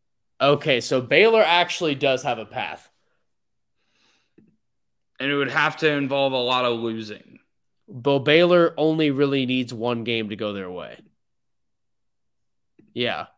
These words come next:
Speaker 1: 'cause the Ohio State game really don't even affect them that much.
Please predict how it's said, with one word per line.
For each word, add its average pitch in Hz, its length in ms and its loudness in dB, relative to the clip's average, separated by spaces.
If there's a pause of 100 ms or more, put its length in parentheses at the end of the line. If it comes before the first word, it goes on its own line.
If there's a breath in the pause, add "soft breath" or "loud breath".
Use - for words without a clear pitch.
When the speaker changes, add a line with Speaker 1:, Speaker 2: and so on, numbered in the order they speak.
(140)
Speaker 1:
'cause 110 100 -10
the 120 120 -2
Ohio 139 260 4
State 143 240 -2
game 127 180 0
really 120 160 -2
don't 113 140 -4
even 107 160 -8
affect 107 300 -8
them 98 100 -14
that 90 180 -14
much. 80 380 -16